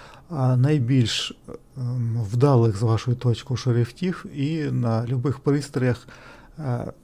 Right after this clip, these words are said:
вчасно, зручно їх використовувати. А вже ж це платна підписка, а це не безкоштовні шрифти.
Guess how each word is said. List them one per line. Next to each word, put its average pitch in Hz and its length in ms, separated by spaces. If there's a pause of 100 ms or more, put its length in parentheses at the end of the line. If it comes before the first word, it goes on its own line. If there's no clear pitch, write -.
(300)
вчасно, 131 560
зручно 127 500
їх 117 180
використовувати. 123 920
А 143 100
вже 147 280
ж 175 100
це 131 180
платна 120 500
підписка, 147 680 (640)
а 127 80
це 151 380
не 127 220
безкоштовні 110 840
шрифти. - 480